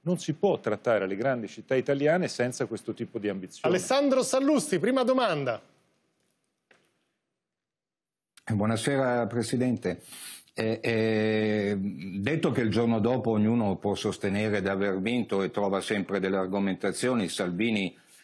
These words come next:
Speaker 3: nel pomeriggio ha detto che stamattina si è svegliato con sessantatré sindaci in più di prima e quindi sostiene di aver vinto. Tutti le fanno i complimenti e io mi associo, però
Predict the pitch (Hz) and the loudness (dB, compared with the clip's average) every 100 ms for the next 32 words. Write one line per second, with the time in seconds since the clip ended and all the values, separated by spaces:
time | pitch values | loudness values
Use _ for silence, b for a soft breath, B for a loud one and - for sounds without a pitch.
0 | _ 101 92 110 113 104 107 113 95 95 | _ -4 0 0 0 0 0 2 0 0
1 | 95 98 95 104 95 90 107 101 101 87 | 0 0 0 -2 -2 0 -2 0 -2 -2
2 | 95 92 101 95 90 92 - 95 101 95 | -2 0 -2 -2 -4 -4 -4 -4 -4 -4
3 | 98 92 101 98 - 101 98 92 101 92 | -4 -2 -2 -2 -4 -2 -2 -4 -6 -6
4 | 98 95 90 113 135 92 87 85 98 90 | -4 -6 -4 -2 -2 -2 -4 -4 -4 -2
5 | 87 85 95 - 101 101 98 95 101 104 | -4 -4 -6 -2 -2 0 0 0 -2 -2
6 | 117 87 95 B B B B - 165 - | -2 -4 -6 B B B B -2 0 2
7 | 127 110 131 127 131 127 143 131 139 - | 0 2 2 2 2 0 2 2 2 2
8 | 110 110 120 107 104 104 - 107 90 82 | 2 2 2 2 0 -2 -2 -2 -2 -2
9 | - 107 170 170 175 80 | -2 0 2 2 2 -2